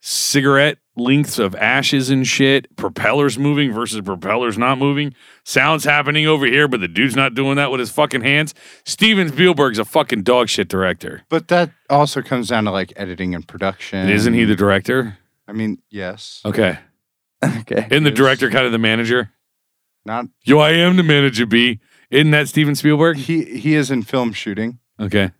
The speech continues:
Speaker 2: But, like, when it comes down to, like, editing and floor cut and, like, all
Speaker 1: So
Speaker 2: that
Speaker 1: Steven
Speaker 2: stuff.
Speaker 1: Spielberg ain't shit at the end of the day. He don't mean anything.
Speaker 2: Oh, correct.
Speaker 1: Okay.
Speaker 2: Yeah, because the whole editing team could shit all over everything he said.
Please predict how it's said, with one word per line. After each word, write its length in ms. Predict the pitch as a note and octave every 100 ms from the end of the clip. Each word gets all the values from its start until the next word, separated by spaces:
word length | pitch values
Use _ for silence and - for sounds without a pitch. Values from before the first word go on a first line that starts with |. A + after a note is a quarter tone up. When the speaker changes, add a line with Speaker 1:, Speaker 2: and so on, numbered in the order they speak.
| -
Speaker 2:
But, 80 |
like, 180 | A#2 A#2
when 100 | A#2
it 80 | A2
comes 200 | A2+ A2
down 140 | A2+ G#2+
to, 80 |
like, 220 | G2+ G2+ -
editing 380 | G2+ G2 G2 G2+
and 120 | F#2
floor 300 | - G2 F#2+
cut 320 | - F#2+ F2+ -
and, 80 | F2+
like, 200 | F2+ -
all 160 | F2
Speaker 1:
So 120 | E2+
Speaker 2:
that 60 | G#2+
Speaker 1:
Steven 220 | - C3+
Speaker 2:
stuff. 80 | A#2
Speaker 1:
Spielberg 280 | B2 C3 G#2
ain't 160 | G2 D#2+
shit 340 | - D#3+ -
at 100 | -
the 120 | F#2
end 80 | F2
of 80 | E2+
the 60 |
day. 300 | F2 F2+ - _ _ _ -
He 60 |
don't 100 | G#2+
mean 160 | G2+ F#2+
anything. 340 | F#2+ D#2+ F2 -
Speaker 2:
Oh, 160 | E3+
correct. 720 | C3+ - B2 D#3+ - _ - _ -
Speaker 1:
Okay. 300 | G2 F#2+ E2
Speaker 2:
Yeah, 160 | F3 C3+
because 280 | A#2 C#3+
the 80 | B2
whole 220 | A#2+ F3+
editing 380 | B2+ D#3 E3 B2+
team 240 | F#2 A#2+ A2
could 200 | A#2+ G2
shit 340 | - - D3
all 240 | - B2 B2+
over 220 | A#2+ G2+
everything 400 | G#2 G#2+ A2+ A2+
he 160 | G#2+ G2
said. 400 | - A2 F3